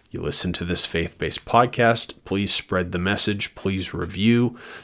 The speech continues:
It helps us get into, uh, the, the, I wanna say living rooms of other individuals, but it may be a car radio, headphones, whatever the case is, but it helps the podcast grow, and that would mean a lot to me personally.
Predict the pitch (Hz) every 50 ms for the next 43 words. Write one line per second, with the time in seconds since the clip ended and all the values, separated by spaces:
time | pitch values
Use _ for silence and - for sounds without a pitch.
0 | - - 78 78 - 98 95 95 - - 95 87 - - - 95 90 95 92 90
1 | 87 82 - - - 92 90 90 87 90 90 87 85 87 - - _ _ _ _
2 | - - - 85 87 85 85 87 85 87 87 85 85 82 - - - - - -
3 | - - - - - _ - 107 87 82 80 82 80 80 98 - - - 85 87
4 | 90 87 - - - 87 87 90 107 117 113 117 110 98 92 90 90 90 87 90
5 | 92 - - 90 87 92 87 85 87 85 85 85 85 82 85 87 98 98 95 87
6 | 87 82 90 104 110 - - - 78 - - - 87 90 90 90 87 85 85 -
7 | - - 95 85 82 87 87 85 82 82 85 85 85 85 85 82 - - 90 90
8 | - - 87 87 87 90 85 - - 90 - 90 - - 65 - - - 87 82
9 | - - 104 95 90 90 - - - - - - - - - - 95 95 - -
10 | 107 - - - - 95 - - 95 90 - - - 95 85 - - - - -
11 | 87 87 95 104 123 156 170 - - 107 101 98 87 - 95 90 95 92 92 98
12 | 98 92 95 95 95 - - - - 101 95 90 87 - - - - - 101 95
13 | - - 120 123 135 151 175 180 180